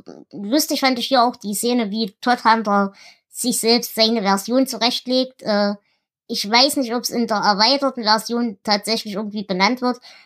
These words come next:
aber es hatte für mich wirklich so den, den Eindruck, er spritzt sich so Wahrheitsserum und versucht sich währenddessen schaukelnd in seiner eigenen Wohnung seine Version einzureden.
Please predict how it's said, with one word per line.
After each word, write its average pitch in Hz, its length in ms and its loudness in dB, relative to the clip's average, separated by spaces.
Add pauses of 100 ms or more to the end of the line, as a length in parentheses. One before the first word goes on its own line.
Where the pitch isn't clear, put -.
(120)
aber 214 240 0
es 196 120 -2
hatte - 200 2
für 214 160 -2
mich 233 200 -2
wirklich 226 280 -6
so 233 120 -2
den, 208 360 -2
den 202 220 0
Eindruck, 233 460 -2 (320)
er 220 160 2
spritzt - 440 -4
sich - 200 -4
so 220 200 -4
Wahrheitsserum 269 920 4
und 233 260 -4
versucht 254 440 -6
sich 226 160 -8
währenddessen 233 840 0 (380)
schaukelnd 254 680 2
in 233 180 -2
seiner 220 280 2
eigenen 214 440 0
Wohnung 220 400 -2
seine 220 440 2
Version 208 460 0
einzureden. 185 680 -2